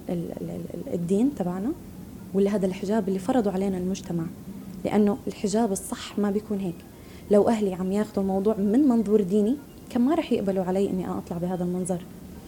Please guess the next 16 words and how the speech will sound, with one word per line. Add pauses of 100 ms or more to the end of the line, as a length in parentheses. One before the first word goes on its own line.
(240)
هو
فقط (340)
ليسكتوا
أفواه
الناس (140)
إنه
والله
بنت
فلان
محجبة، (500)
بنت
فلان
منيحة. (300)
طب
ليش
بيرتبط